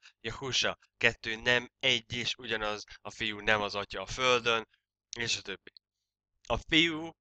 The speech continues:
képviseli az Atyát a földön, az Atya pedig ezt az egész rendszert irányítja az égből. Az első számú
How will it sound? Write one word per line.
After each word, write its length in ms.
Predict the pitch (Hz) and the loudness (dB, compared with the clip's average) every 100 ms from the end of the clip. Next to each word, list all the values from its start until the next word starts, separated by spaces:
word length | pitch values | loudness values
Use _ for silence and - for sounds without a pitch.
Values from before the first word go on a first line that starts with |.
| _ _ _ _ _ _ _ _ _ | _ _ _ _ _ _ _ _ _
képviseli 760 | - 151 143 139 - 131 131 - | 6 6 6 0 2 2 0 -6
az 120 | 107 | -6
Atyát 540 | 131 120 127 113 110 _ | -2 4 6 6 4 _
a 100 | 113 | -10
földön, 640 | - 127 123 117 113 107 - _ _ _ _ | -6 0 2 2 0 -2 -6 _ _ _ _
az 180 | - 107 - | -10 -10 -2
Atya 460 | 120 113 117 107 - _ - | -2 2 2 2 -2 _ 0
pedig 320 | 110 107 104 _ | 2 2 -4 _
ezt 280 | - 120 - | 0 0 0
az 160 | 110 104 | -6 2
egész 440 | 123 120 123 113 | 2 4 0 0
rendszert 540 | 117 110 107 110 104 | 0 0 0 0 0
irányítja 720 | - 117 110 107 104 - 104 | -2 2 4 4 0 -6 -8
az 220 | 98 101 101 | -8 -8 -6
égből. 320 | 98 95 95 | -6 -6 -8
Az 140 | 101 - | -8 6
első 580 | 135 139 139 - 135 | 10 10 8 2 0
számú 600 | 123 - 127 120 117 113 | 0 4 6 8 6 -4